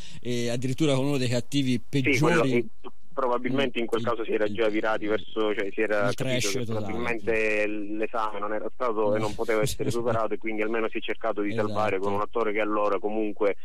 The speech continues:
Speaker 2: esattamente come gli altri, però ancora di più avrebbe dovuto risollevare le sorti di, di, di questa specie di mini saga, perché poi, voglio dire, non,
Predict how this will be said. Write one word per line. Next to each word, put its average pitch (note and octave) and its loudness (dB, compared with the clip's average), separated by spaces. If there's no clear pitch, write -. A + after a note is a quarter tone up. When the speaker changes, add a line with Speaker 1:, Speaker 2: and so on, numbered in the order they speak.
Speaker 2:
esattamente A#2 -2
come A#2+ 0
gli A2+ -2
altri, G#2+ 0
però G#2+ 0
ancora A2 0
di A2 -2
più A2 0
avrebbe G#2 0
dovuto G#2 0
risollevare G2+ 0
le G2+ 0
sorti A2 -2
di, G#2 0
di, G2+ -4
di A#2 -2
questa A2 -2
specie A#2 2
di A2 -2
mini A#2 -2
saga, G#2+ 0
perché G#2 -2
poi, G#2 0
voglio G#2 -2
dire, G2+ 0
non, G#2 -2